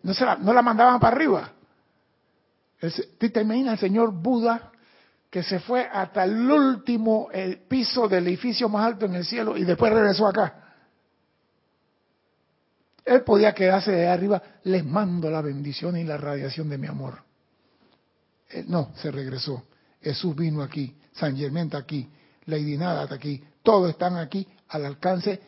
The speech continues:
de una llamada por celular o un mensaje de WhatsApp.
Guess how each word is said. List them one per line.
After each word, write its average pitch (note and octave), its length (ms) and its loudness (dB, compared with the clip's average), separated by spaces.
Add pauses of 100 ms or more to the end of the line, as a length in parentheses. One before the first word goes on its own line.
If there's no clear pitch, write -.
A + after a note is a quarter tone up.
(120)
de D3+ 140 -6
una F3 200 0
llamada D#3 540 -6
por C#3 200 -8
celular C#3 580 -10 (160)
o D3 100 -4
un C3+ 120 -6
mensaje C3+ 420 -8
de C3 80 -8
WhatsApp. A#2+ 400 -12